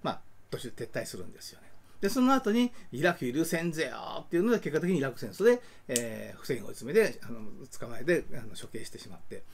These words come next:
ていう風なところまで行くんですけど、「いや、それでよかった、よかった。ね、ふ-、あの、独裁者、えー、そういう、なんていうかな、侵略者であるフセインがこういなくなったことで世界は平和になった。めでたし、めでたし」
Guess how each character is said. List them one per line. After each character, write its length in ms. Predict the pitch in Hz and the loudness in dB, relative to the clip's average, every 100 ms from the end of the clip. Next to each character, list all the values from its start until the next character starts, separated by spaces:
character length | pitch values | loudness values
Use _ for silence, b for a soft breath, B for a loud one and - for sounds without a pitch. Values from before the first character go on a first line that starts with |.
| b 185 | b 4
て 60 | |
い 20 | |
う 80 | 180 | 4
風 140 | 151 123 | 4 0
な 80 | |
と 80 | 127 | -4
こ 100 | 120 | -8
ろ 60 | 101 | -8
ま 60 | 98 | -8
で 100 | 123 | -8
行 100 | - | 2
く 140 | 175 | 2
ん 60 | 123 | 2
で 100 | - | -6
す 80 | |
け 80 | - | -10
ど、 80 | - | -2
「い 20 | |
や、 140 | 175 170 | -2 2
そ 120 | 185 | 2
れ 80 | 165 | 2
で 60 | |
よ 80 | 170 | 2
か 100 | 160 | 0
っ 80 | - | -2
た、 80 | 120 | -4
よ 60 | |
か 100 | 113 | -6
っ 60 | 95 | -8
た。 160 | 95 - B B - | -10 -10 B B -6
ね、 80 | 135 | -4
ふ-、 160 | - | -4
あ 40 | 117 | -6
の、 200 | 110 113 | -6 -8
独 180 | 127 - | -8 -6
裁 220 | 143 113 | -6 -4
者、 220 | 117 92 B B B | -4 -6 B B B
え 360 | 117 120 110 101 | -8 -6 -8 -8
ー、 20 | |
そ 120 | 117 | -8
う 40 | 104 | -6
い 80 | |
う、 760 | 101 98 98 98 101 - - - | -8 -8 -8 -4 -4 -4 -8 -8
な 60 | - | -8
ん 40 | |
て 60 | - | -6
い 20 | |
う 40 | |
か 60 | 104 | -8
な、 80 | - | -4
侵 220 | 151 139 | -4 -2
略 180 | 135 - | -2 -2
者 140 | 120 | -6
で 80 | 104 | -6
あ 100 | 104 | -8
る 140 | 107 - B - | -10 -12 B -12
フ 160 | 104 - | -10 -2
セ 160 | 160 123 | 0 0
イ 60 | |
ン 80 | 104 | -4
が 80 | 95 | -12
こ 160 | - | -12
う 20 | 113 | -4
い 60 | |
な 100 | 139 | -4
く 100 | 135 | -2
な 100 | 123 | -6
っ 60 | - | -6
た 80 | 123 | -8
こ 120 | - | -6
と 80 | - | -6
で 60 | |
世 120 | - | -4
界 140 | - 101 | -4 -6
は 80 | - | 0
平 180 | 156 | 2
和 60 | 208 | 2
に 60 | 185 | 2
な 80 | |
っ 40 | - | -2
た。 200 | - - B B B B | -4 -6 B B B B
め 80 | - | -2
で 80 | 185 | 0
た 100 | 190 | 0
し、 140 | - 135 | -2 -2
め 100 | 135 | -2
で 60 | |
た 120 | 143 | -4
し」 160 | 143 | -4